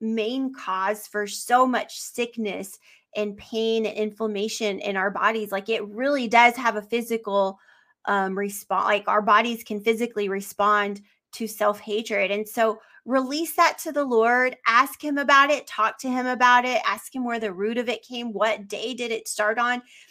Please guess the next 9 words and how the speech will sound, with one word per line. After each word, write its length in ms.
And 140
I 140
tell 340
you 220
what, 220
when 180
you 280
ask 360
God 580